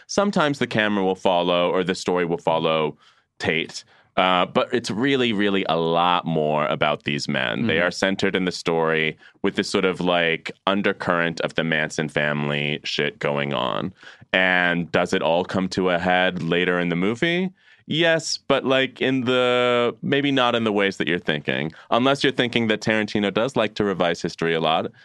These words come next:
Speaker 1: and then in which case, maybe exactly the way that you're
Speaker 2: Mm.
Speaker 1: thinking.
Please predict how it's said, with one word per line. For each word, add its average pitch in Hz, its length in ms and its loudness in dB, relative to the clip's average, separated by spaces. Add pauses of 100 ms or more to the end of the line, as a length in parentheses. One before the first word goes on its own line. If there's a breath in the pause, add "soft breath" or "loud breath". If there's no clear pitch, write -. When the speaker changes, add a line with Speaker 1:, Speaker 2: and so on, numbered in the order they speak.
(120)
Speaker 1:
and 110 180 0
then 104 160 2
in 98 140 -2
which 98 200 -2
case, 110 240 0
maybe 113 240 2
exactly 123 460 -2
the 64 100 -2
way 57 160 -2
that - 120 -4
you're - 140 -4
Speaker 2:
Mm. - 40 -12
Speaker 1:
thinking. - 420 -4